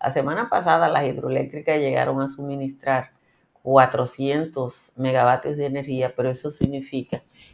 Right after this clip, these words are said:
que es agua que en muchos de los casos, eh, dejó de servirse para otra cosa. Señores, gracias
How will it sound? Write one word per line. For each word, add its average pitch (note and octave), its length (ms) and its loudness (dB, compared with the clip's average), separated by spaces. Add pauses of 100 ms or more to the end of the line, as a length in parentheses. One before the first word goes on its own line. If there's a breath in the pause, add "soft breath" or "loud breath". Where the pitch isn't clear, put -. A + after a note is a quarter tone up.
que C3 100 2
es C#3 220 -2
agua C3 500 6
que C3+ 100 -2
en B2+ 100 0
muchos D3 420 -2
de C3+ 60 2
los C3 160 -4
casos, - 560 -6 (500)
eh, A2+ 380 0
dejó B2 320 4
de C#3 100 2
servirse B2+ 800 -6 (360)
para A2+ 280 2
otra - 280 -2
cosa. A2 300 -10
Señores, F3 480 2
gracias A3 680 4